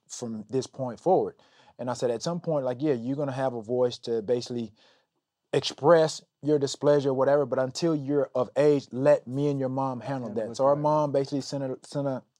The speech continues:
Speaker 1: email, um, copied me on it to the superintendent, principal, this and that, and the, and the coach that didn't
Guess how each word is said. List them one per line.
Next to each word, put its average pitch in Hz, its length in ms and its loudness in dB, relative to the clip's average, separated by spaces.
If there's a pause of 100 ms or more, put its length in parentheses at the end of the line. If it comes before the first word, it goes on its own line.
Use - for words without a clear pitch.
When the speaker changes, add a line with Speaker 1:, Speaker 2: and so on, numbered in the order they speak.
Speaker 1:
email, 139 520 2 (400)
um, 117 300 -8
copied 135 300 2
me 135 160 -2
on 135 160 -2
it 120 140 -12
to 131 100 -6
the 113 280 -4 (140)
superintendent, 143 800 -4
principal, 131 480 -6
this 123 140 -8
and 135 80 -8
that, 117 240 -6
and 123 180 -6
the, 117 160 -10
and 123 120 -6
the 113 60 -8
coach 175 400 4 (400)
that 127 260 0
didn't 139 380 0